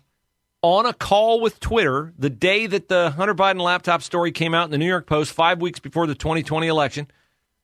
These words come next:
Twitter's like, "Hey, hey, the New York Post is running this story, pretty explosive. Looks like an October surprise. Looks like it's gonna swing the election. Joe Biden, Hunter Biden, crook."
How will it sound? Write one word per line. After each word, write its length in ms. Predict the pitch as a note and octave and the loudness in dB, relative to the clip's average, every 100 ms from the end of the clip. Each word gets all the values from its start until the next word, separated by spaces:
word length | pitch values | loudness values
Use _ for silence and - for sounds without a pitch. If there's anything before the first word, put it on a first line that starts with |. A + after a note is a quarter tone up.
| _ _ _ _ _ _ _ _ _ _ _ _ _ _ - | _ _ _ _ _ _ _ _ _ _ _ _ _ _ -4
Twitter's 300 | F#3 F#3+ D3 | 0 2 2
like, 160 | C#3 | 0
"Hey, 380 | - D#4 B3+ A#2 - | 4 4 4 -2 0
hey, 320 | G#3 E4+ C#4 | 4 6 6
the 80 | E3 | 2
New 80 | G3+ | 0
York 180 | B3 F#3+ | -2 0
Post 280 | A3+ C4+ - | 0 0 0
is 60 | |
running 220 | G#3+ A3+ | 0 2
this 140 | G#3 F3+ | 0 -2
story, 340 | - B3+ C4 | 2 2 2
pretty 220 | - A3+ | 2 -2
explosive. 520 | G3+ - G3+ C4+ - F3 | -2 -2 2 2 0 -2
Looks 180 | G3 | 0
like 140 | A3 F#3 | 0 0
an 80 | F#3+ | 0
October 400 | F#3 - G3 F#3 | -2 0 0 0
surprise. 480 | - D#3 G#3+ A#3 | -4 0 0 2
Looks 180 | F3 F3+ | -2 0
like 120 | F#3+ | 0
it's 120 | E3+ - | -2 -2
gonna 120 | F3+ | -2
swing 280 | D3 F#3 F#3 | 0 -2 0
the 80 | |
election. 440 | F3 F3+ A3 F#3 C#3 | 2 2 0 -4 -2
Joe 180 | D3+ F3 | 0 2
Biden, 300 | F3+ F3+ D#3 | 2 2 0
Hunter 200 | F#3+ E3+ | -2 2
Biden, 340 | F3+ F3+ D3+ | 2 2 -2
crook." 340 | - G3+ - | 0 0 -2